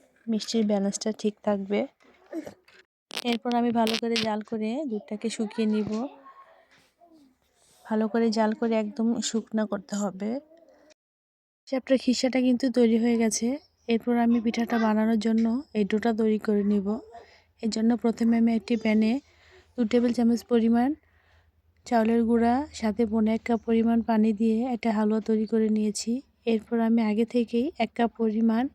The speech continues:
খেজুরের গুড় নিয়েছিলাম, সেই গরম হালুয়াটা আমি গুড়ের মধ্যে দিয়ে গলিয়ে নিয়েছি। এরপর এর মধ্যে আমি দিয়ে দিব দু কাপ পরিমাণ চাউলের গুঁড়া, আর সাথে দিব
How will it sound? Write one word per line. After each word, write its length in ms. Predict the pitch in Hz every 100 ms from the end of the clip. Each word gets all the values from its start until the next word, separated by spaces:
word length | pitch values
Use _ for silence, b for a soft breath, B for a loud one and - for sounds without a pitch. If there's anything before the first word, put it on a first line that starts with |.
| _ b b b b b b _
খেজুরের 420 | 240 202 233 240
গুড় 220 | 214 226 220
নিয়েছিলাম, 540 | 226 208 214 214 254 302 _ _ _ _
সেই 220 | - 233 220
গরম 380 | 220 220 233 233
হালুয়াটা 460 | 226 208 226 214 240
আমি 160 | 220 240 233
গুড়ের 300 | 214 220 226
মধ্যে 260 | 220 208 220
দিয়ে 280 | 202 208 240 277 -
গলিয়ে 340 | 214 214 220 226
নিয়েছি। 460 | 226 220 208 - 269 - 254
এরপর 300 | 214 - 233
এর 120 | 220
মধ্যে 240 | 220 208 220
আমি 140 | 220 202
দিয়ে 160 | 214 208
দিব 120 | 208 233 277 _ b b b -
দু 80 | 226
কাপ 200 | 247 233 -
পরিমাণ 460 | 226 226 226 226 277 - _ _ _ _ _
চাউলের 360 | - 226 214 226
গুঁড়া, 300 | 214 220 226 269 - _ _ _ _ -
আর 60 | 214
সাথে 280 | 226 220 226
দিব 200 | 214